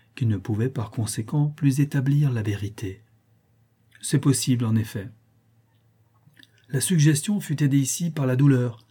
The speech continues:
par l'émotion, par la mise en scène tragique, et personne, parmi ceux qui ont fait les déclarations que vous vouliez recueillir, personne n'a pensé que ce pouvait ne pas être le corps de celui qu'on pleurait étalé sur la dalle. Mais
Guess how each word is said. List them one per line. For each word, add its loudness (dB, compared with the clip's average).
par -2
l'émotion, 4
par -2
la 2
mise 4
en 2
scène 0
tragique, -2
et -2
personne, -2
parmi 2
ceux 0
qui -4
ont 0
fait 0
les 6
déclarations 2
que -2
vous 0
vouliez 2
recueillir, 2
personne 0
n'a 2
pensé -4
que -4
ce -4
pouvait 0
ne 6
pas -2
être 0
le 0
corps 0
de -2
celui -2
qu'on -4
pleurait -2
étalé -2
sur -4
la -4
dalle. -4
Mais -2